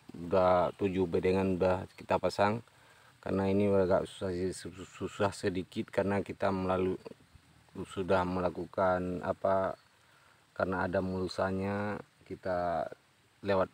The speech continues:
samping, maka dari itu kita kerja sedikit-sedikit untuk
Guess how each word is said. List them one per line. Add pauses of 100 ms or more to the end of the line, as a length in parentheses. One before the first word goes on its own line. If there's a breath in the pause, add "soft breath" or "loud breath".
samping, (1040 soft breath)
maka
dari
itu
kita (4000)
kerja
sedikit-sedikit
untuk